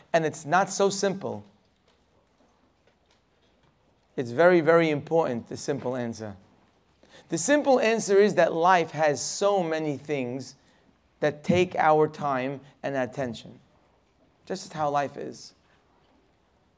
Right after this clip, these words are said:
I'll give you a story that took place some years back. It's written in some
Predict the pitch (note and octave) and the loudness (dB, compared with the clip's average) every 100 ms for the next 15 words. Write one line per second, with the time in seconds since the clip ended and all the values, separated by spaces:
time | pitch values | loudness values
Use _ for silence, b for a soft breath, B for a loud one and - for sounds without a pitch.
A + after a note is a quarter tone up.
0 | _ _ _ _ _ _ _ C#3+ F#3+ G3 | _ _ _ _ _ _ _ -4 0 4
1 | F3+ C#3+ - - G3+ F3 D3 C#3 F3 - | 4 4 0 2 4 4 2 0 -2 -6
2 | - E3+ D3 C#3+ D3+ C#3+ D#3 D#3 A#2 D3 | 0 0 0 -2 -2 -2 -2 -2 0 2
3 | C3+ C3 C3 D3 D3+ C#3 B2+ A#2+ G#2+ C3 | 2 0 -10 -8 -6 -4 -4 -6 -6 -6
4 | B2 G#2 | -6 -8